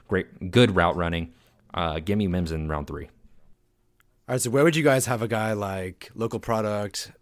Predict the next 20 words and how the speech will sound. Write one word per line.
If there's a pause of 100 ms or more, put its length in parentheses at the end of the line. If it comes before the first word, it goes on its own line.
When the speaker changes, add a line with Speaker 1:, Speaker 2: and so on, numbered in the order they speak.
(260)
Speaker 2:
Michael
Pittman
out
of
U
S
C? (260)
A
guy
who's, (760)
I,
Jason,
you
probably,
you're
probably
more
down
on
him